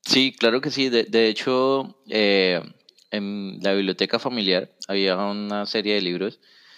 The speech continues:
que decía como, "Dime cómo se hace, dime quién es", y ese tipo de cosas. Y había uno específicamente que era, eh, "Dime qué pasó",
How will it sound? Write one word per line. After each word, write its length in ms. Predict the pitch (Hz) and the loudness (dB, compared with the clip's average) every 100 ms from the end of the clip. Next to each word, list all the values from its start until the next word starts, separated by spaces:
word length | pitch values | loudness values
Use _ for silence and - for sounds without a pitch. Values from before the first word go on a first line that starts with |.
| - _ _ _ _ - | -20 _ _ _ _ -10
que 400 | - 98 90 87 | -4 -2 -2 -2
decía 500 | 87 - 90 87 90 | -4 -4 0 0 -2
como, 680 | 98 95 98 90 87 - _ _ | -8 -8 -6 -6 -8 -12 _ _
"Dime 500 | - 95 92 95 92 | -12 -8 -6 -4 -6
cómo 260 | - 98 90 | -6 -6 -6
se 180 | 90 87 | 0 2
hace, 760 | 113 123 123 - 104 101 98 95 | 4 4 0 -2 -2 -2 -4 -6
dime 280 | 90 87 87 | -10 -12 -10
quién 260 | 92 87 | -8 -6
es", 480 | 104 117 117 110 - | -4 -2 -4 -6 -8
y 60 | 95 | -14
ese 160 | 90 | -16
tipo 220 | - 98 110 | -20 -10 -8
de 80 | |
cosas. 380 | 107 104 101 - _ _ _ _ _ _ _ | -4 -6 -8 -16 _ _ _ _ _ _ _
Y 100 | 110 | 0
había 260 | 113 117 120 | 2 4 2
uno 320 | 120 120 120 | 0 -2 -4
específicamente 960 | 120 110 107 101 - 110 107 104 104 | -4 -8 -8 -6 -2 -2 -2 -4 -8
que 320 | - 98 92 | -4 -2 0
era, 380 | 90 92 95 95 - | 2 2 2 2 0
eh, 400 | 90 87 85 - _ | -2 -2 -4 -8 _
"Dime 380 | 98 104 98 101 | -6 -4 -4 -2
qué 140 | 110 | -2
pasó", 500 | - 101 - 110 127 | 0 0 0 -6 -6